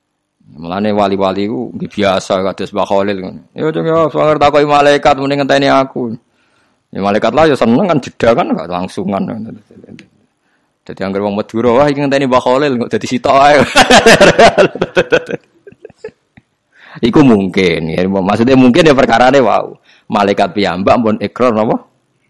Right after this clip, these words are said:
Teman dekatnya para napa? Wali. Fakadzabuhuma. Dugi putih. Summa arsalna, nggih niku. "Summa arsalna rusulana tatra." Nggih, eling-eling ya,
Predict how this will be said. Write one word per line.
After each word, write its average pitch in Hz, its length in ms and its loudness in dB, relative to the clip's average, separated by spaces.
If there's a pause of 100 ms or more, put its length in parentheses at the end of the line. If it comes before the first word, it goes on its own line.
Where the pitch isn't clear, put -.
(260)
Teman 107 320 0
dekatnya - 540 -4
para 98 260 0
napa? 110 320 0 (640)
Wali. 76 720 -12 (1500)
Fakadzabuhuma. 139 1300 2 (880)
Dugi 107 240 -4
putih. 98 240 -6
Summa 170 400 0
arsalna, 143 720 2
nggih 143 160 0
niku. 120 180 -2 (680)
"Summa 156 400 2
arsalna 139 720 2
rusulana 107 640 0
tatra." - 400 -10
Nggih, 117 320 2
eling-eling 117 400 4
ya, - 20 4